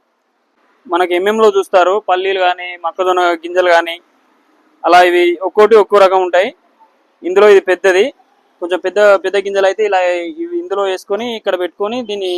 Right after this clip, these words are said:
ఇలా రన్ చేసుకుంటూ వెళ్తే మనకి ఇలా నెట్టుకుంటూ వెళ్ళడమే. అందులో గింజలు పోసి, ఇందులో గింజలు పోయాలి, ఇలా పోసి నెట్టుకుంటూ వెళ్తే మనకు అదే నాటుకుంటూ వెళ్తది. ఇది సులభంగా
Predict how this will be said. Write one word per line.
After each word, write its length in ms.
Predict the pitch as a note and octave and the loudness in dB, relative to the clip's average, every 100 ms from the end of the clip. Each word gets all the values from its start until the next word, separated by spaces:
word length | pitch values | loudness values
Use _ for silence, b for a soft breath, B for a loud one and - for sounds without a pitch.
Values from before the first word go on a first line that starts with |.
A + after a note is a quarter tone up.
| E3+ | -4
ఇలా 280 | E3+ E3+ D#3+ | 0 2 2
రన్ 160 | D#3+ F#3 | 0 -2
చేసుకుంటూ 320 | G3 - F#3 | -4 -4 -6
వెళ్తే 300 | F3+ F3 C#4+ - _ _ _ _ - | -6 -2 -4 -4 _ _ _ _ -6
మనకి 180 | F3 F3+ | -2 2
ఇలా 100 | F3+ F3 F3 F3 _ _ | 2 0 -4 -10 _ _
నెట్టుకుంటూ 380 | F3+ F#3 G#3+ A3 | -8 -6 -2 2
వెళ్ళడమే. 420 | G#3 G3 F3+ G#3 E4+ _ _ | 4 4 2 -2 -8 _ _
అందులో 260 | D#3+ E3+ F#3 | -8 -4 -4
గింజలు 320 | F3 F#3 F#3 | -4 -2 -2
పోసి, 280 | F3+ F3 G#3 F4+ _ _ _ _ _ _ _ _ | -2 -6 -8 -12 _ _ _ _ _ _ _ _
ఇందులో 220 | E3+ G3 | -8 -6
గింజలు 300 | F3+ F3+ G3 | -4 -4 -4
పోయాలి, 380 | F#3+ F3 E3+ B3+ | -2 -2 -2 -4
ఇలా 140 | B3 G3 | -8 -8
పోసి 340 | F#3+ G3 A#3 | -10 -10 -10
నెట్టుకుంటూ 380 | G3+ - G3+ G3+ | -10 -12 -8 -8
వెళ్తే 180 | F#3+ A3+ | -6 -6
మనకు 540 | G#3+ F#3 F#3+ E3+ E3+ _ _ _ _ _ _ _ | -8 -6 -6 -6 -8 _ _ _ _ _ _ _
అదే 160 | E3 G#3+ | -2 2
నాటుకుంటూ 440 | G3 G3 A3 G#3 | 2 2 0 2
వెళ్తది. 440 | G3+ F#3 F3+ G#3+ E4 _ _ _ _ _ _ _ _ _ _ - | 2 0 0 -2 -4 _ _ _ _ _ _ _ _ _ _ -8
ఇది 220 | F3+ F#3 F3+ E3+ D#3+ D#3+ _ _ _ - | -2 0 0 -4 -6 -14 _ _ _ -4
సులభంగా 720 | G#3 A3+ A#3+ A3 G#3 G3+ | 0 2 4 4 6 2